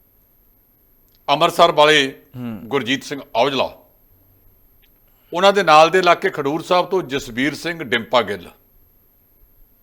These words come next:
Speaker 1: ਆਨੰਦਪੁਰ ਸਾਹਿਬ ਵਾਲੇ ਮਨੀਸ਼ ਤਿਵਾੜੀ, ਫਰੀਦਕੋਟ ਵਾਲੇ ਮੁਹੰਮਦ ਸਦੀਕ,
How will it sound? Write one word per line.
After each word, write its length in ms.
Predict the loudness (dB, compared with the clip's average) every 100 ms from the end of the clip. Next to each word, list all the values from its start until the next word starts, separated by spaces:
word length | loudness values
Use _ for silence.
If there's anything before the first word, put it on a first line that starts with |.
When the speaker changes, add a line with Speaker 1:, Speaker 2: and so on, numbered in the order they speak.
| _ _ _ _ _ _
Speaker 1:
ਆਨੰਦਪੁਰ 680 | 2 2 2 -4 -6 -6 0
ਸਾਹਿਬ 260 | 4 4
ਵਾਲੇ 300 | 4 4 2 0 -10 _ _ _ _ _ _ _ _ _ _ _ _
ਮਨੀਸ਼ 420 | -8 -2 -2 -2 -6
ਤਿਵਾੜੀ, 500 | -4 2 2 2 -6 -16 _ _ _ _ _ _ _ _ _ _ _ _ _ _ _ _ -2
ਫਰੀਦਕੋਟ 420 | -2 0 0 2
ਵਾਲੇ 260 | 4 6 6 4 -2 _ _ _ _ _ _ _ _ _
ਮੁਹੰਮਦ 480 | 0 2 2 0 -4
ਸਦੀਕ, 580 | -4 -6 -6 -4 -6